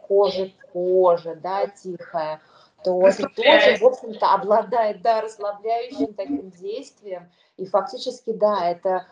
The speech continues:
вызывает реакцию, схожую с реакцией после расслабляющего массажа.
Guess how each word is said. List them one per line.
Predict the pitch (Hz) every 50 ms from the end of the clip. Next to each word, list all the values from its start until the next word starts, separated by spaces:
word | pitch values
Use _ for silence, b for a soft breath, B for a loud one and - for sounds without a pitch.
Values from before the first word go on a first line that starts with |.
| - -
вызывает | 175 185 185 180 208 214 220 208 190 196 185
реакцию, | 196 226 277 - - - - 208 -
схожую | - - - - 220 247 302 330 - 277 269 220
с | - - -
реакцией | 175 170 170 196 240 - - - 247 220 226
после | - 196 214 226 - - 240 226
расслабляющего | 202 - - 185 185 185 170 175 175 180 185 185 - - 202 202 202
массажа. | 214 233 240 - - - 254 233 196 - - - -